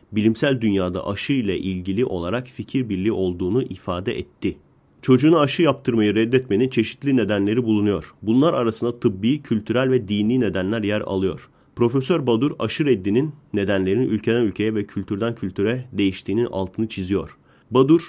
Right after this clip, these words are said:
örneğin bazı İslam ülkelerinde dini nedenlere vurgu yapılırken, Batı'da ise homeopati ve alternatif tıp gibi geleneksel tıptan farklı yollara rağbet artıyor diyor. Bu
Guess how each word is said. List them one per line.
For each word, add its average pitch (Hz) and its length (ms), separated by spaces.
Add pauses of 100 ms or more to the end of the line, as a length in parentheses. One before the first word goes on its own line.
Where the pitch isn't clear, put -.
(360)
örneğin 131 380
bazı 123 260
İslam 127 340
ülkelerinde 104 520
dini 110 260
nedenlere 95 440
vurgu 104 320
yapılırken, 113 600 (360)
Batı'da 107 380
ise 143 200
homeopati 123 640
ve 123 100
alternatif 120 580
tıp 135 200
gibi 110 260
geleneksel 107 500
tıptan 127 400
farklı 117 440
yollara 98 560
rağbet 101 440
artıyor 95 460
diyor. 90 160 (280)
Bu 117 320